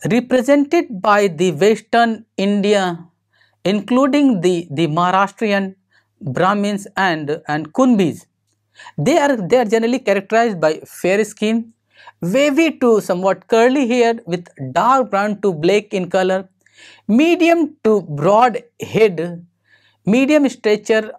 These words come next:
uh, and, and, and, uh, medium stature and, and nose, et cetera. Fourth one is Aryo-Dravidian type. This type is represented by the people of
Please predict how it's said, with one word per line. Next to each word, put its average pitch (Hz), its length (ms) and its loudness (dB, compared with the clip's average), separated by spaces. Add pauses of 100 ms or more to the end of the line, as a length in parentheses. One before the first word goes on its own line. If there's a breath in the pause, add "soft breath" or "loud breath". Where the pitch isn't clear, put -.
(180)
uh, 175 220 0
and, 175 280 -2
and, 160 260 -6
and, 160 260 -6
uh, 151 140 -2
medium 208 400 0
stature 190 460 -2
and, 151 280 -6
and 143 180 -4
nose, 160 380 -2 (160)
et 151 140 -6
cetera. 202 440 -6 (560 soft breath)
Fourth 339 420 2
one 214 300 -2
is 170 240 -4 (360)
Aryo-Dravidian 147 1120 0
type. 127 280 -4 (1400)
This 330 240 0
type 254 300 2
is 190 160 0
represented 214 760 0
by 160 160 2
the 160 120 -2
people 202 540 -4
of 147 220 -2